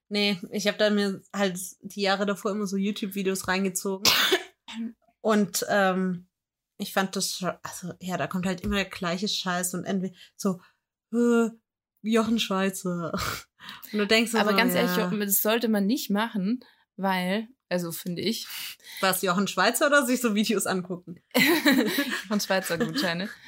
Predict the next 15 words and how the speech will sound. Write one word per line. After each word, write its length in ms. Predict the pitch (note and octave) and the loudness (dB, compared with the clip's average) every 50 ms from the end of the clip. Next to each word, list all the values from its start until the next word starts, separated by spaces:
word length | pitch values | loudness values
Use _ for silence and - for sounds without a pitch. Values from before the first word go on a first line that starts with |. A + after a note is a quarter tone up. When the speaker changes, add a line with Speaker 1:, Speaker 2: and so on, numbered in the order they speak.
| - - | -4 0
Speaker 1:
Ah. 160 | A#3 A3 A3+ G3+ | 0 0 2 4
Speaker 2:
Weil 320 | G3+ G3 G3 G3 - - - | 4 4 4 4 2 -2 -2
wenn 160 | - A3+ A#3+ | 0 2 2
du 40 | A3 G#3 | 2 0
die 120 | A3+ A3 | -2 -2
Dinge 220 | G3+ A#3 A#3+ A#3 G3+ | 0 0 2 2 2
einfach 280 | - G3 - G#3 - | 0 -2 -4 -4 -6
so 200 | - - - G#3 | -4 -4 -2 -2
buchst, 320 | G#3 G3+ F#3+ G3 G3+ - - | -2 -2 -2 -4 -4 -4 -4
sind 120 | F#3 F3 | -4 -4
sie 100 | G3 F3+ | -4 -4
halt 100 | F3 E3+ | -6 -6
so 80 | - E3+ | -8 -6
viel 160 | D#3 F#3 F#3+ | -4 -4 -4
billiger. 560 | G3 A#3+ B3+ D4 C#4 G3+ F3 D3+ D#3 - F3+ | 0 0 2 2 2 0 0 -2 -4 -4 -6